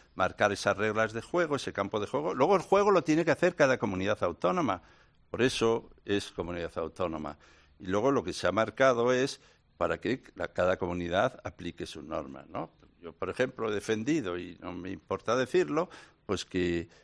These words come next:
en los municipios donde haya más de trescientos casos por cien mil habitantes, eh, que tengan el covid, pues se cierra a las diez de la, el toque de queda, el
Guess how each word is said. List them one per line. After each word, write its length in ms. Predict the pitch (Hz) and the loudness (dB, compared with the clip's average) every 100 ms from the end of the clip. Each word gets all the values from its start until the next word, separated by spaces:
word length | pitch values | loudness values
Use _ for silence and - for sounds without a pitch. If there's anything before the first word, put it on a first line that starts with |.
| _ - | _ -14
en 160 | 82 | -4
los 640 | 85 82 85 85 87 - - - - _ _ | 0 0 0 -2 -6 -12 -18 -20 -20 _ _
municipios 760 | 104 113 113 - 160 - 90 85 | -2 2 4 6 4 4 -6 -2
donde 360 | 95 92 95 | -2 0 4
haya 520 | 107 123 127 127 127 123 | 4 4 4 6 6 4
más 520 | 120 113 113 123 120 | -2 -4 2 2 2
de 140 | 131 | -4
trescientos 640 | 127 123 - 127 120 127 - | -4 -6 -4 -4 -2 -6 -4
casos 580 | - 123 120 123 120 - | 2 2 2 0 0 -2
por 200 | - 120 | -4 -2
cien 200 | 120 120 | -2 0
mil 160 | 123 | 2
habitantes, 800 | 120 120 - 123 113 - 123 - - - _ - | 2 2 0 0 0 -2 -2 -2 -12 -20 _ -12
eh, 300 | 95 101 101 - _ _ | -6 -6 -6 -12 _ _
que 80 | 107 | -6
tengan 460 | - 104 101 98 92 | -2 0 2 0 0
el 160 | 87 | -2
covid, 340 | - 123 165 170 - | 2 2 2 0 -6
pues 260 | 95 - - _ _ _ | -8 -8 -12 _ _ _
se 160 | - 92 | -8 -6
cierra 300 | - 104 110 | -2 2 2
a 60 | |
las 200 | 107 87 | 2 0
diez 220 | 87 95 | 0 0
de 100 | 95 | 2
la, 320 | 90 87 85 82 87 - - - - | 0 2 0 -2 -8 -14 -20 -20 -12
el 140 | 87 | -6
toque 260 | - 104 85 | 0 0 0
de 100 | 78 | -4
queda, 260 | 76 71 | -10 -12
el 100 | 82 | -16